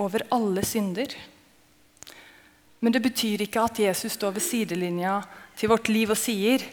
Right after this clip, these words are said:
«Ikke tenk på å spise sunt.» Og da tenker jeg ikke på sunn mat, men jeg tenker på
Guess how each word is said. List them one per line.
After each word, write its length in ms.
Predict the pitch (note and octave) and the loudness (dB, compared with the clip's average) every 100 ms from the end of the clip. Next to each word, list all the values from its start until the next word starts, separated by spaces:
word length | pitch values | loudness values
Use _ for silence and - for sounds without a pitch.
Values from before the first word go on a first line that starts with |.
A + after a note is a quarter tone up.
| - - - - _ | -18 -20 -20 -20 _
«Ikke 320 | A#3 - D4+ | -6 0 0
tenk 640 | D4+ G#3+ A3 B3+ A#3+ - - | 0 0 4 4 4 -2 -6
på 140 | A3 | -6
å 20 | |
spise 380 | - A3+ G#3 A#3+ | -4 -6 -6 -4
sunt.» 460 | - D#4 - - - - - - - - - | 0 0 -2 -10 -12 -14 -20 -20 -20 -20 -2
Og 80 | G#3+ | 2
da 60 | |
tenker 320 | A3+ A3 G#3 | 2 0 -2
jeg 80 | G3 | -4
ikke 140 | G#3+ A3+ | -4 -8
på 80 | - | -4
sunn 160 | G#3 F#3+ | -2 0
mat, 240 | F#3 F#3+ | -2 -2
men 80 | G3 | -6
jeg 120 | G3 G#3+ | -4 -4
tenker 340 | F#3 - F3 | -8 -8 -10
på 140 | F#3+ | -8